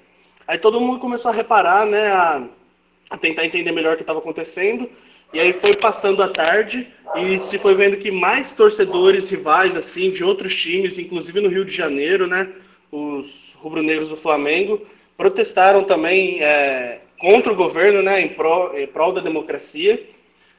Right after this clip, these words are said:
E foi isso, véi. Sensacional o que aconteceu no domingo passado, que foi, acho que o início, assim, né, das manifestações pró-democracia aqui no Bra-, no Brasil contra o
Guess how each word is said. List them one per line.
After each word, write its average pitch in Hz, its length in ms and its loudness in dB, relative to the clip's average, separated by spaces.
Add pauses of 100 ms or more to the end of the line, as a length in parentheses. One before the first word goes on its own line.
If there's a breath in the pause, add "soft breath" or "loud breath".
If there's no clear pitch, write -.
(160 soft breath)
E 214 280 -6
foi 233 300 -2
isso, 247 280 -6
véi. 175 240 0
Sensacional 202 1000 0
o 190 60 -4
que - 80 -4
aconteceu 165 480 -8
no 160 100 -2
domingo 151 320 -6
passado, 151 580 -2
que - 100 -20
foi, 151 320 -4
acho 151 200 -4
que 202 80 -10
o 202 80 -4
início, 190 320 -4
assim, 185 200 -6
né, 175 160 -2
das 147 160 -8
manifestações 147 720 -8
pró-democracia 143 880 -4
aqui 135 100 -8
no 135 100 -8
Bra-, 127 360 -10
no 131 100 -12
Brasil 131 460 -6
contra 175 400 -2
o 127 200 -6